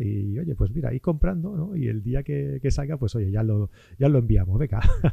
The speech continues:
No, está, la verdad es que está, está muy bien, muy recomendable. Os he dejado el, el enlace también por aquí, por aquí abajo y deseando tenerlo. Además, es que Pablo estará con nosotros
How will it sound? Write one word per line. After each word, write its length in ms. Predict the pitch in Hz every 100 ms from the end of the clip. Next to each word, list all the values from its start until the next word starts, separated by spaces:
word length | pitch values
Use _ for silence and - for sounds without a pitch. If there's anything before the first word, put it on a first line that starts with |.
| - 147 - 135 - - 254 226 208 190 -
No, 80 | 95
está, 300 | - 107 - -
la 100 | 110
verdad 160 | 110
es 40 | -
que 60 |
está, 320 | 113 110 104 104
está 180 | -
muy 140 | 110 107
bien, 200 | 110 123 143
muy 100 | 120
recomendable. 580 | 120 120 110 107 113 127
Os 100 | 113
he 60 | 107
dejado 340 | 107 107 104
el, 160 | 98 101
el 100 | 110
enlace 220 | 104 101
también 300 | - 98 98
por 120 | 98
aquí, 320 | 98 107 98 98
por 120 | 104
aquí 120 | 101
abajo 320 | 104 110 156 - _ - _
y 100 | 123
deseando 460 | 117 - 120 127 131
tenerlo. 420 | 123 143 156 175
Además, 560 | 123 120 139 - 120 -
es 180 | 143 139
que 140 | 139
Pablo 280 | 131 135 143
estará 280 | - 123 127
con 140 | 131
nosotros 440 | 127 117 131 120